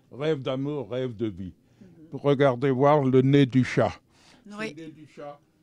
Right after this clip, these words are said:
Speaker 1: doit faire penser à l'amour, ne serait-ce que par sa forme qui est celle des cœurs, que maintenant on appelle love,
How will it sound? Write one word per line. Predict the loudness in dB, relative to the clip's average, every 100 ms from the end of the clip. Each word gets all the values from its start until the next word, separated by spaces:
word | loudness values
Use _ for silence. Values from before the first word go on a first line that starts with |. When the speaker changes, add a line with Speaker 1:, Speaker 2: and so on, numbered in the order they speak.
| -20
Speaker 1:
doit | -20
faire | -18 -20
penser | -18 -20 -18 -14
à | -12
l'amour, | -12 -8 -8 -8 _ _
ne | -12
serait-ce | -12 -8 -8 -6 -10 _
que | -12 -10
par | -10 -12 -10
sa | -8 -8
forme | -4 -4 -4
qui | -4
est | -6
celle | -2 -2 2
des | 4
cœurs, | 4 4 6 4 2 -14 -20 -20 _ _ 0
que | 6 6
maintenant | 6 2 0 0 0
on |
appelle | 0 2 2
love, | 6 6 4